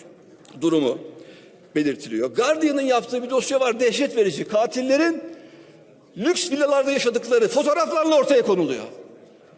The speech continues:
Katillerin lüks villalarda yaşadıkları fotoğraflarla ortaya konuluyor. Ya bu dosyayı nasıl verebiliyorsunuz arkadaşlar? Allah hakkı için şu mübarek günde bunu nasıl yapabiliyorsunuz ya?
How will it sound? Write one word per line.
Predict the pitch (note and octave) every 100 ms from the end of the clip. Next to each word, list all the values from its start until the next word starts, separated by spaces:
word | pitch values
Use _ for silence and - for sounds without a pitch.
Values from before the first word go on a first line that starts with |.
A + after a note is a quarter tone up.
| _ -
Katillerin | A#3 B3 C4+ C#4+ D4 D4 B3+ F#3 E3+
lüks | E4 -
villalarda | B3 A#3+ A3 A3+
yaşadıkları | G3+ G3+ G#3 A3 G#3
fotoğraflarla | G#3+ A#3 C4 A3 A3+ G#3+ G#3+
ortaya | G3+ G#3 A#3
konuluyor. | F3+ E3 D3 G#2 - - - - -
Ya | C4+ B3
bu | D4
dosyayı | D#4+ - C#4+ A#3
nasıl | C#4 D#4+
verebiliyorsunuz | D4 B3 G#3 F#3+ - D#3+
arkadaşlar? | D3+ G3 D3 - F2 - - - - -
Allah | A#3+ D4
hakkı | A#3+ - F3+
için | G3
şu | G3+ C4+
mübarek | A#3+ A#3 G#3+
günde | A#3 A3
bunu | A3
nasıl | B3+ B3+
yapabiliyorsunuz | C#4 F#3+ C#3 A#2 - -
ya? | -